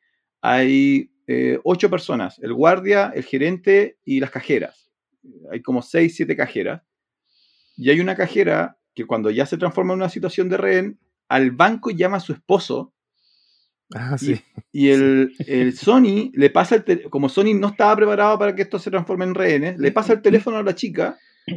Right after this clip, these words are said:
Speaker 1: y dice, "¿Quién es?". No sé, eh, "Jenny, Jenny, te están llamando". Y Jenny contesta y el esposo le pregunta, básicamente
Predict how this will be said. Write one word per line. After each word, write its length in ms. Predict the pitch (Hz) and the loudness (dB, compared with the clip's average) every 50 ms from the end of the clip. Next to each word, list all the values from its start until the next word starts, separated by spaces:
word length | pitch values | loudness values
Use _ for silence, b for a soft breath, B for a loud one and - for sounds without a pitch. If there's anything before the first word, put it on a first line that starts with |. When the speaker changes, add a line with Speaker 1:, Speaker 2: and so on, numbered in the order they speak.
| 143 _ | -12 _
Speaker 1:
y 100 | - 262 | -6 -6
dice, 400 | 135 160 - - 170 165 147 - - | -6 -6 -2 0 0 0 0 -2 -4
"¿Quién 160 | 233 233 220 | -6 -6 -4
es?". 240 | 220 220 202 190 233 269 _ - | -4 -4 -4 -6 -8 -16 _ -14
No 140 | - - | -12 -12
sé, 340 | - - - 151 - - - _ _ _ - - | -10 -6 -6 -6 -6 -8 -12 _ _ _ -16 -10
eh, 220 | - 135 131 127 - - - _ _ _ _ 160 131 | -6 -4 -2 -4 -4 -6 -14 _ _ _ _ -14 -2
"Jenny, 400 | 156 202 196 170 139 117 - 135 - | 4 4 6 6 4 0 0 -4 -4
Jenny, 300 | 185 240 240 220 190 160 | -2 -2 0 0 -4 -6
te 120 | - - 170 | -4 -2 -2
están 300 | 170 165 - 196 202 208 | -2 -2 -4 -4 0 2
llamando". 400 | 208 196 165 139 117 101 - - _ _ _ _ _ _ _ - | 2 2 2 0 -2 -2 -6 -14 _ _ _ _ _ _ _ -12
Y 100 | 139 127 | -6 -2
Jenny 200 | 160 185 202 208 | -2 0 -2 0
contesta 680 | - - - 160 - 269 262 262 _ - 196 - - - | 0 -2 -2 -2 -2 -4 -4 -4 _ -2 -2 -2 -2 0
y 80 | 139 147 | 0 0
el 60 | 147 | 0
esposo 380 | 147 - - 190 190 - - 214 | 0 0 0 0 0 2 4 4
le 100 | 208 185 | 4 4
pregunta, 440 | 180 185 160 170 214 247 262 - - | 4 2 4 6 6 4 4 0 -2
básicamente 680 | 151 170 - 214 196 196 196 208 202 - 220 202 - | -2 -2 -2 0 0 2 2 2 4 6 4 4 4